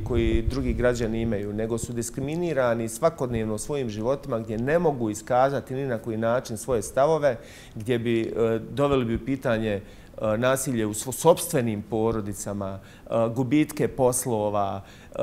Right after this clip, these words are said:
e, sve ono što diktira jedna konzervativna sredina, a mo-, mislim da se možemo složiti da je, e, Bosna i Hercegovina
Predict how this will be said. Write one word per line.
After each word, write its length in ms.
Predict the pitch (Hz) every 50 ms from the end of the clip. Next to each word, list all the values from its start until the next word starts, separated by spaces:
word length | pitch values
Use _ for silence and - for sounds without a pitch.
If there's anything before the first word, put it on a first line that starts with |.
| 113 113
e, 40 |
sve 220 | 113 - 170 185 185
ono 200 | 185 185 160 135
što 160 | - - 143
diktira 500 | 123 139 185 165 - - 170 143 127 123
jedna 260 | 123 135 147 147 123
konzervativna 760 | 120 - 147 135 123 127 117 113 107 110 - 120 110 107 104
sredina, 520 | 101 - 113 110 123 139 151 156 143 120 -
a 120 | - 110
mo-, 300 | 110 117 120 127 120 80
mislim 380 | 95 120 120 135 131 - 123 113
da 80 | 107
se 120 | 98 - 120
možemo 320 | 117 123 113 113 107 104
složiti 380 | 98 - 123 127 131 131 - 127
da 120 | 110 113
je, 320 | 104 104 104 104 101 104 -
e, 100 | - 104
Bosna 300 | 98 101 135 135 - 123
i 40 | 110
Hercegovina 720 | 110 123 117 - - 120 113 110 107 104 104 101 98 98